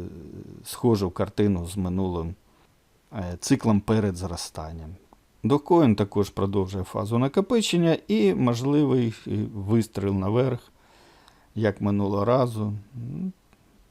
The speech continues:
також можна придивитися до цієї криптовалюти. Що стосується ефіріуму, ну тут, е, на мій погляд, е, зараз, е, зниження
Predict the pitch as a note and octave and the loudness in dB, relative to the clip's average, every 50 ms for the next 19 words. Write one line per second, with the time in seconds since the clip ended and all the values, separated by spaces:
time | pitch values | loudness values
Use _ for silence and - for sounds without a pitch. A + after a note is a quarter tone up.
0 | _ _ _ _ _ _ _ _ - - G#2 - - C3+ C#3 C3+ - - G#2+ G#2 | _ _ _ _ _ _ _ _ -2 -2 -2 2 2 2 2 2 0 -2 0 0
1 | A2 G2+ G#2 G#2 F2+ - G#2 G#2 F#2+ G#2 F#2+ A2 A#2 A2 - G#2 E2+ E2 G2 F2+ | 0 0 0 -2 -4 -4 -4 -6 -2 -2 0 0 0 0 -2 -4 -6 -4 -4 -6
2 | F2 - - F#2+ F2 E2 - - - G2 F2+ - - A#2 A#2+ C3+ D#3 F#3 G3 F3 | -6 -6 -6 -6 -6 -6 -6 -8 -10 -12 -10 -6 -4 -2 0 0 2 2 0 0
3 | - D3+ C#3 C3+ - - - - - - _ _ _ _ _ _ _ - - - | 0 0 -2 -2 -2 -10 -20 -20 -20 -20 _ _ _ _ _ _ _ -12 -6 -4
4 | A3+ - - G3 F#3+ - - F#3+ F#3 E3+ - F3+ F3 E3+ - - F3 E3+ D3+ B2 | -4 -2 0 -2 0 2 4 4 4 4 4 2 2 2 4 4 6 6 6 6
5 | G#2+ F#2+ F2 F2 G2+ - _ _ _ _ _ _ _ _ _ _ _ _ _ _ | 4 4 2 -2 -6 -10 _ _ _ _ _ _ _ _ _ _ _ _ _ _
6 | _ _ _ _ _ _ _ _ _ _ _ _ _ _ - - C3 F3 F#3 F3 | _ _ _ _ _ _ _ _ _ _ _ _ _ _ -4 -2 0 0 0 0
7 | - - F3 F3 F3 - - C3+ C3 C3 B2+ A#2+ A#2+ B2 A2+ G#2 - - - - | 4 6 6 6 6 4 2 4 4 4 4 2 2 0 -4 -6 -8 -12 -20 -20
8 | - - - _ _ _ _ _ _ _ _ _ _ _ _ _ _ _ _ _ | -20 -20 -20 _ _ _ _ _ _ _ _ _ _ _ _ _ _ _ _ _
9 | _ _ _ _ _ _ _ - A#2+ C#3 D3+ D#3 D3 C3 A2 - A#2+ G#2+ G2+ G2 | _ _ _ _ _ _ _ 2 4 4 6 6 6 4 4 4 2 2 2 2
10 | G2 F#2+ F#2 F2 - _ - G2+ G2 G2 G2 G2 G2 - - G#2+ A2 A#2+ C#3 C3 | 2 -2 -4 -4 -6 _ -10 -8 -6 -6 -6 -8 -8 -8 -6 -4 0 4 6 8
11 | B2 A2 F#2 F2 D#2+ D#2+ - - - - D#2+ D2+ D2+ D2+ D#2+ G2 G#2 - - - | 8 8 6 4 0 -4 -6 -10 -12 -12 -12 -12 -12 -12 -14 -14 -16 -18 -20 -20
12 | - - _ _ _ _ _ _ - _ _ _ _ _ _ _ _ _ _ _ | -20 -20 _ _ _ _ _ _ -20 _ _ _ _ _ _ _ _ _ _ _
13 | _ _ _ - A#2+ A2+ A#2 C3 D3 D#3+ D#3 B2 B2+ G#2 G2+ G2 F#2+ | _ _ _ -10 -4 0 2 4 4 4 4 4 4 4 4 2 0